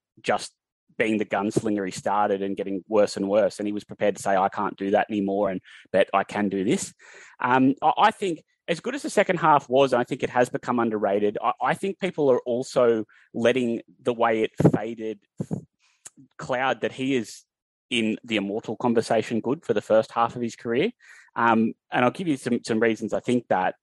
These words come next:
um, very quickly is, but first of all, it, if you want to say, "Oh, but he fell off," which a lot of people will, um, Brett Kenny and Peter Sterling, uh, halfway through their careers, never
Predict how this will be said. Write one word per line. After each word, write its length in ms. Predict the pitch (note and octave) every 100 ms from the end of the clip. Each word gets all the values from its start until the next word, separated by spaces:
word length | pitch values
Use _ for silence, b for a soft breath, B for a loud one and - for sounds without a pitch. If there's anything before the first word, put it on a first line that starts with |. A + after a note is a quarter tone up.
| -
um, 320 | A2 G#2 G#2
very 200 | B2+ G#2+
quickly 460 | - A2+ - G#2+ G#2+
is, 280 | B2 A2+ - B B C#3
but 180 | C3+
first 260 | - F3 F#3
of 100 | D3
all, 180 | C3+ B2+
it, 160 | C3 -
if 260 | F#2 C3+
you 80 | C#3
want 160 | C#3+ E3
to 60 |
say, 320 | - C#3 B2 A#2
"Oh, 200 | A#2+ A#2
but 140 | A2
he 60 | A2
fell 260 | - A#2 G#2
off," 280 | G2+ F2+ _
which 160 | A2 -
a 40 |
lot 140 | A#2 A2
of 80 | -
people 260 | G#2+ G2
will, 280 | G2+ G#2+ G#2 B B B
um, 380 | B2 A2+ A2+ A2 - _ _ _ -
Brett 340 | C#3 D#3 D3
Kenny 260 | - C3 A#2+
and 140 | G#2+
Peter 160 | - G2+
Sterling, 600 | - A2 A#2 B2 B2 B2+ -
uh, 260 | A2 G#2
halfway 340 | G2 A#2 A2 G#2+
through 200 | - G#2
their 160 | G#2
careers, 400 | - B2 C#3 D3+ A#2
never 400 | A2 G#2+ G2